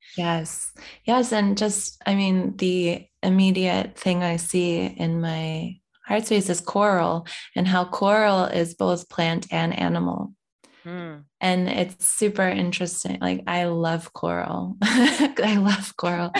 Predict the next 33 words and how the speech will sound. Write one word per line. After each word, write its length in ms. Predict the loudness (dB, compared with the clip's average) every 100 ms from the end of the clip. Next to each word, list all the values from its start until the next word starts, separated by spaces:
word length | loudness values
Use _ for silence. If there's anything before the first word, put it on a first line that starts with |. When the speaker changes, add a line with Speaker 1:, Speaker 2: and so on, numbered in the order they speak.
| -4 -2
Speaker 2:
<laughs> 200 | -4 2
Speaker 1:
But 100 | 2
it's, 200 | 2 -2 -12 -10 -2
there's 260 | 2 2 2
a 80 | -2
few, 440 | 0 0 2 0 -4
I 280 | -2 -2 -2 -2
feel 140 | 2
like 220 | 2 2 0
it's 180 | -4
the 180 | -2 -2 0
only, 640 | 2 2 2 2 0 -4
uh, 320 | -4 -4 -4
one 400 | -4 -2 0 0
that's 240 | 0 -4 -4
actually 560 | -2 -2 -2 -6 -2 -4
both 420 | -2 0 0 -2
plant 460 | -8 -4 -4 -4 -6 -4
and 240 | -2 0
animal 580 | -2 -2 -2 -2 -2 -4
so 280 | -2 -2 -2
intimately. 840 | -2 -4 -4 -6 -4 -6 -6 -10 -16 -20 _
And 140 | 0 2
Speaker 2:
Mm. 40 |
Speaker 1:
that's 240 | 2 0 -4
the 220 | -10 -12
color, 640 | -6 -2 2 2 0 -4 -10 _ _ _ _ -20 -20 _ -4
the 120 | -4
color 480 | -2 0 2 2 2
of 360 | 2 -2 -4
coral 520 | -2 0 2 2 0 -2
is 240 | -2 -2
actually 640 | -2 -4 -8 -4 -2 -2